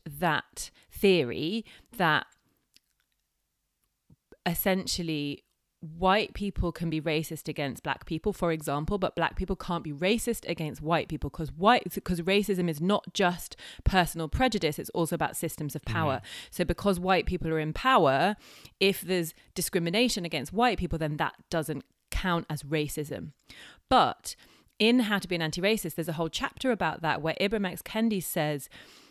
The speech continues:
Speaker 1: if you, um, uh,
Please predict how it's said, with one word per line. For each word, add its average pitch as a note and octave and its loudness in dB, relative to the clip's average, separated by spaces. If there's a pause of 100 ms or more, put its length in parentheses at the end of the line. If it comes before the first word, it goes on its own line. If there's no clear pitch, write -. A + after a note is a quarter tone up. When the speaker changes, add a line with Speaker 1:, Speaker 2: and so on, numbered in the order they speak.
(480)
Speaker 1:
if A#3+ 6
you, A3+ 2 (1120)
um, E3+ 0 (880)
uh, F#3+ -2